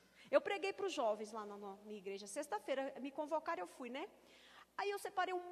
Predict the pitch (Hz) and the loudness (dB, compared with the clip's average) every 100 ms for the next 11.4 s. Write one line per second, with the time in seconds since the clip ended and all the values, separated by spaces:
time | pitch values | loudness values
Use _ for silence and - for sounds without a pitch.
0 | 381 453 440 339 349 339 359 359 339 277 | 2 4 2 -4 -4 -2 -2 0 0 2
1 | 427 440 196 160 190 - 330 320 277 220 | 2 2 0 0 -2 -2 0 2 2 6
2 | 427 208 170 - - - - - - - | 4 4 -2 -2 -6 -10 -14 -20 -20 -20
3 | - 330 - 339 330 302 330 320 302 - | -8 -6 -4 -2 0 2 2 2 -4 -6
4 | 330 320 285 - 330 302 240 269 302 285 | -6 -4 -4 -2 -2 -2 -2 0 0 0
5 | 311 320 - - - - - _ - 381 | -4 -6 -14 -20 -20 -20 -20 _ -4 2
6 | 427 349 240 294 - 381 359 202 254 269 | 4 2 0 -6 -4 -4 -2 -2 -2 2
7 | 320 359 - 349 294 359 359 359 330 349 | 2 2 -4 -4 -4 -4 -4 -2 -2 -2
8 | 349 262 - - - 440 440 - 214 240 | -4 -6 -8 -10 -8 -6 -4 -4 -6 -10
9 | 330 - - - - - - 339 262 277 | -14 -16 -20 -20 -20 -10 -4 -2 0 -2
10 | 277 330 254 220 208 226 214 - - - | -2 -6 -6 -8 -10 -12 -14 -20 -20 -20
11 | - - 370 359 | -20 -4 -2 -2